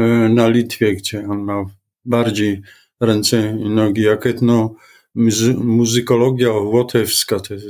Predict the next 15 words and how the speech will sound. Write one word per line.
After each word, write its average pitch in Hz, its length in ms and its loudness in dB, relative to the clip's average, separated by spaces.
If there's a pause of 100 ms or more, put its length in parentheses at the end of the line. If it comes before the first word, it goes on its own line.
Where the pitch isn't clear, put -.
(260)
te 107 100 -12
wszystkie - 420 -8
światy. 117 560 -2 (880)
Ten 127 240 0
projekt, 139 680 2
y, 139 280 4 (1400)
y, 120 60 2
jest 131 540 0
projektem, 143 720 0 (160)
powiedziałbym, 127 640 2
liter-, 135 380 0 (560)
y, 117 300 2
pewnego, 131 580 2 (460)
pewnego 135 420 2
litera-, 131 580 0